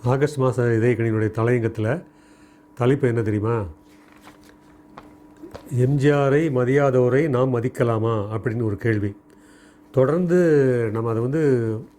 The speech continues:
வெளிப்படுத்திக்கிட்டு இருக்கோம், சுட்டி காட்டிக்கிட்டு இருக்கோம். இப்ப என்ன மே-, மேட்டர்னா, இதயக்கனி படம் வெளிவந்து ஐம்பது ஆண்டுகள் ஆகிறது. ஆயிரத்தி தொள்ளாயிரத்தி எழுபத்தஞ்சில் ஆகஸ்ட் இருபத்தி ரெண்டு வெளிவந்தது. இப்போது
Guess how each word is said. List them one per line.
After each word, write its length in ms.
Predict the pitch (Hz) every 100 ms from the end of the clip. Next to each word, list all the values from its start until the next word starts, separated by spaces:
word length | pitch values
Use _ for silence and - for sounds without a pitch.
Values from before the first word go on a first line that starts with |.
| _ - 185
வெளிப்படுத்திக்கிட்டு 280 | 131 156 143
இருக்கோம், 280 | 131 117 131
சுட்டி 220 | 135 165
காட்டிக்கிட்டு 160 | 160
இருக்கோம். 560 | 117 104 101 110 135 147 - - - - - _ -
இப்ப 200 | 127 131
என்ன 280 | 110 170 208
மே-, 400 | 160 131 120 113
மேட்டர்னா, 560 | 123 123 110 107 120 165 - - - _ _ _
இதயக்கனி 840 | 127 147 190 175 156 175 185 147
படம் 320 | 131 139 143 151
வெளிவந்து 500 | 127 131 131 131 135
ஐம்பது 300 | 120 120 113
ஆண்டுகள் 280 | 110 110
ஆகிறது. 380 | 104 98 95 92 95 _ _ - - - - - -
ஆயிரத்தி 320 | 110 113 123
தொள்ளாயிரத்தி 140 | 110
எழுபத்தஞ்சில் 500 | 110 135 131 113 120
ஆகஸ்ட் 360 | 127 113 127 -
இருபத்தி 200 | 120 123
ரெண்டு 160 | 113
வெளிவந்தது. 600 | 110 117 113 110 139 202 - - - - _ -
இப்போது 720 | 107 113 110 107 104 101